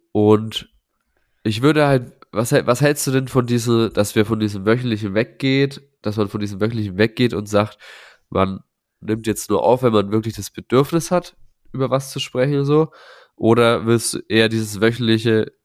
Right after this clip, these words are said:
behalten? Weil, also, wa-, genau, was hältst du davon?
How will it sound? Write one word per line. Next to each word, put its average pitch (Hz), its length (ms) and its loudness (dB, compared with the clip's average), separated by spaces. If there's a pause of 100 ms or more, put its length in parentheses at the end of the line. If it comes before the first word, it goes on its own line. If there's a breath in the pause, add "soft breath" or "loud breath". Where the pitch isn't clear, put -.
(200)
behalten? 104 520 0
Weil, 92 240 -2 (920)
also, 113 180 -6
wa-, - 140 -2 (380)
genau, 101 260 4
was 101 160 -2
hältst 98 180 -4
du 87 60 -10
davon? - 280 -18